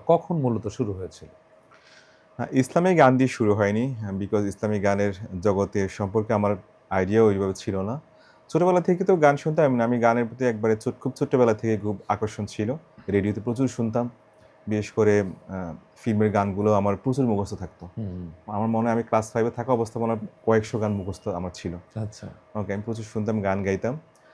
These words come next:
Speaker 2: আর তখন ইসলামী গান শোনা হয়নি। উম, যখন সম্ভবত সেভেন, এইট, নাইন এরকম এই সময়ে এসে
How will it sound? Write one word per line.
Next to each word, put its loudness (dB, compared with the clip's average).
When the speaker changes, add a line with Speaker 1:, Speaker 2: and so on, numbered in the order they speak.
Speaker 2:
আর 0
তখন 2
ইসলামী 0
গান 0
শোনা -4
হয়নি। -6
উম, -4
যখন -2
সম্ভবত -2
সেভেন, -2
এইট, 0
নাইন 0
এরকম -2
এই -2
সময়ে 2
এসে 0